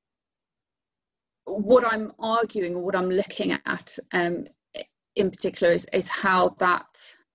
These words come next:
um, how that promotion of autonomy, how that directly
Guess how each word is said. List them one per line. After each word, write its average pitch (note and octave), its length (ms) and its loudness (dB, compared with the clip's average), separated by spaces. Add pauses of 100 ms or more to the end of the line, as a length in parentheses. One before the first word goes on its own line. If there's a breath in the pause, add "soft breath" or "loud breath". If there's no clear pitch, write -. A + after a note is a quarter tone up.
(160)
um, F3 380 -4 (340)
how G3 220 -2
that - 200 -4
promotion F3 760 -4 (140)
of E3 120 -12
autonomy, F3 640 0
how F3+ 240 0
that F3 240 -2 (140)
directly F3 840 -2